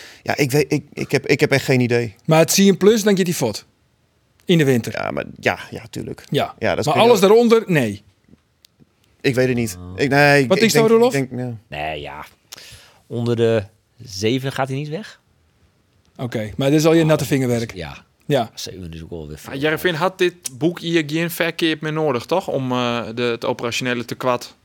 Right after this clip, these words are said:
Speaker 3: Nee,
Speaker 4: Of
Speaker 3: maar
Speaker 4: hebben ze hem wel in je nodig?
Speaker 1: Ja, volgens mij wel. Kijk, Milan van Ewijk valt volgens mij nog wel in, eh, in het nieuwe jaar. Nou, dat was iets van vier komma acht volgens mij.
Speaker 3: Nou, ze sluiten dit boek hier, tweeëntwintig drieëntwintig, is dat wel al mooi een, eh, operationeel tekwad dan van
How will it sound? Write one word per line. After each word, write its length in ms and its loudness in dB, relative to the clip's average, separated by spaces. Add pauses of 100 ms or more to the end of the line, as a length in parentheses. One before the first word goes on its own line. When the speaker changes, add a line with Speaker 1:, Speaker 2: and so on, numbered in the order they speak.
(220)
Speaker 3:
Nee, 280 -8
Speaker 4:
Of 60 -6
Speaker 3:
maar 100 -8
Speaker 4:
hebben 140 2
ze 80 -2
hem 100 -2
wel 120 0
in 60 0
je 100 -2
nodig? 320 -2
Speaker 1:
Ja, 80 -2
volgens 260 -6
mij 140 -4
wel. 280 0 (260)
Kijk, 160 -4
Milan 240 2
van 100 -2
Ewijk 320 2
valt 360 0
volgens 280 -8
mij 140 0
nog 120 0
wel 220 0
in, 160 -2
eh, 340 -4
in 80 0
het 100 0
nieuwe 220 2
jaar. 320 0
Nou, 120 -4
dat 120 -4
was 140 -2
iets 140 -4
van 100 -6
vier 220 -2
komma 240 0
acht 220 -4
volgens 280 -2
mij. 220 -2 (160)
Speaker 3:
Nou, 140 -6
ze 100 -2
sluiten 340 0
dit 200 2
boek 160 2
hier, 160 2
tweeëntwintig 440 0
drieëntwintig, 420 -2
is 100 -6
dat 220 0
wel 220 0
al 240 4
mooi 360 2
een, 160 -4
eh, 440 -4
operationeel 400 -10
tekwad 280 -4
dan 160 -6
van 140 -6